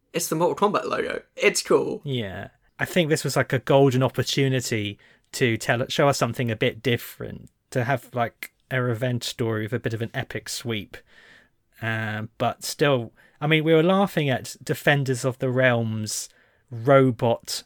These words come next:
Speaker 2: soldiers, which they were fighting in that c-, cartoon series, but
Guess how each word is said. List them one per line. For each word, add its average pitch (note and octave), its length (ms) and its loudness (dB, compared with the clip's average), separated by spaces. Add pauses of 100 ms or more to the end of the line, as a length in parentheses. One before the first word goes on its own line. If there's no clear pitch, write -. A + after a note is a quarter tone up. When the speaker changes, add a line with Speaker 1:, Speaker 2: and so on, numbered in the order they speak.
Speaker 2:
soldiers, A2 920 0 (460)
which C3 240 -6
they A#2+ 120 2
were A2 80 -2
fighting A2 380 -4
in G#2+ 80 -4
that A2 180 -6
c-, - 180 -20
cartoon C3 440 -2
series, G#2 360 -6
but A#2 280 -2